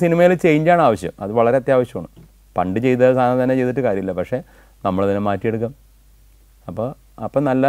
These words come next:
ലോങ് ലാസ്റ്റിംഗ് ആവും, പുതുമയുള്ളതാവും. സിനിമയുടെ ഒരു പ്രവർത്തന രീതി എന്ന് പറയുമ്പോൾ പ്രൊഡ്യൂസർ തന്നെ എൻ്റെ ടോപ്പിൽ,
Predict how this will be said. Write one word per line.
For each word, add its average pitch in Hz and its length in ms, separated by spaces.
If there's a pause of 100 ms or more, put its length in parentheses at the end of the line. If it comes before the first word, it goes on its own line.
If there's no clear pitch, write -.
(300)
ലോങ് 110 220
ലാസ്റ്റിംഗ് 120 400
ആവും, 120 240
പുതുമയുള്ളതാവും. 98 640 (1000)
സിനിമയുടെ 139 460
ഒരു 170 120 (600)
പ്രവർത്തന 139 420 (120)
രീതി 147 260 (320)
എന്ന് 127 160
പറയുമ്പോൾ 113 340 (1120)
പ്രൊഡ്യൂസർ 143 520
തന്നെ 147 200
എൻ്റെ 131 120 (100)
ടോപ്പിൽ, 95 280